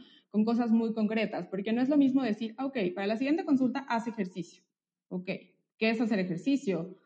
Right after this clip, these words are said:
Di dos sentadillas y eso ya cuenta, este, caminé diez minutos, o sea, ¿qué va a ser para mí ejercicio, no? Eh, entonces creo que estas dos, o también a veces iniciar con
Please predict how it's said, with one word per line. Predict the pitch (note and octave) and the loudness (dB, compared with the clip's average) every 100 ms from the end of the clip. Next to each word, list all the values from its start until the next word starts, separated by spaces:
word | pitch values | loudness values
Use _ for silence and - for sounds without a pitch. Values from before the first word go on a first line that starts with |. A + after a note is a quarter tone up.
| _ _ - | _ _ -8
Di | - G#3 | 0 2
dos | A#3 | 2
sentadillas | A#3+ F3 E3 G3+ G#3+ | 2 0 4 4 4
y | F3 | 2
eso | F#3 | 0
ya | F#3 E3 | -2 -2
cuenta, | - C#4+ D#4+ D#4 D#4+ E4+ A#3 | 0 2 4 2 0 0 2
este, | G3+ G3+ - F#3 | 2 0 -2 -2
caminé | G3 F#3 G3 G3 | 0 2 2 2
diez | G3+ G3 | 2 2
minutos, | G3+ G#3+ C4+ C4 C4 | 4 4 4 2 0
o | G#3 | -2
sea, | G#3+ G#3+ | -2 -2
¿qué | B3 | -2
va | B3+ | -2
a | B3+ | -2
ser | A#3+ A3 | -2 -2
para | A3 G3 | -4 -2
mí | F#3+ G3 | -2 -2
ejercicio, | G3 E3+ - F3+ - | -4 -8 -8 -10 -8
no? | - A3+ - - - _ _ _ | -4 -4 -4 -12 -20 _ _ _
Eh, | - F#3 | 2 2
entonces | F#3+ G3 A#3+ B3 B3+ | 2 0 0 0 2
creo | D4 D4+ | 2 2
que | |
estas | G4 D#4+ A3 | 0 2 2
dos, | F3+ G#3+ C#4 | 4 2 0
o | A#3+ B3+ | -2 2
también | C4 C4 C#4 D#4+ | 6 8 8 4
a | |
veces | D#4+ B3+ B3+ A#3+ - | 2 0 0 -2 0
iniciar | A3+ G#3+ A3 A3 A#3 A3+ A#3 | 4 8 8 6 0 0 -2
con | - B3+ A#3+ G3 C#3+ | -2 0 2 2 -2